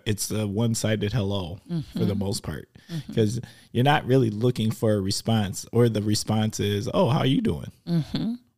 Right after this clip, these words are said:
Speaker 1: Or, "I'm good. Y-, you good?" And they keep it moving. If there's even that type of exchange.
Speaker 2: Mm-hmm.
Speaker 1: Um, usually there's not, now that I think about it, but it's something I do think about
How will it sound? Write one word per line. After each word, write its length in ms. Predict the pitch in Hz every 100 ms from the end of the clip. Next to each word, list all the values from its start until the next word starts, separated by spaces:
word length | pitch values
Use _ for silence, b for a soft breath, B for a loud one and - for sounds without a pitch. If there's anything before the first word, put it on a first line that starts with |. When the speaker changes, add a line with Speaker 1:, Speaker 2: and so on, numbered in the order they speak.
| _
Speaker 1:
Or, 120 | 120
"I'm 180 | 110 110
good. 360 | 107 98 101 -
Y-, 80 | -
you 220 | 90 -
good?" 320 | 123 147 - - - - _ _ _
And 260 | 107 107
they 100 | 104
keep 220 | 98 107 101
it 60 |
moving. 360 | 110 110 87 104
If 180 | 160 180
there's 240 | - 151 143
even 200 | 135 127
that 260 | 123 -
type 260 | - 123 120
of 120 | 104
exchange. 760 | 101 - - 110 104 62 127 -
Speaker 2:
Mm-hmm. 420 | 175 151 160 156 196 B B B -
Speaker 1:
Um, 460 | 104 98 87 90 - _ _ _ _ _
usually 320 | 127 233 294
there's 240 | - 156
not, 260 | 180 - - - _
now 200 | 123 127
that 140 | 120
I 80 | 107
think 220 | 107 175
about 180 | 180 131
it, 60 | 117
but 100 | 120
it's 120 | 120
something 300 | - 196 202
I 140 | 165
do 320 | 113 127 123 156
think 300 | - 180 139
about 260 | 107 92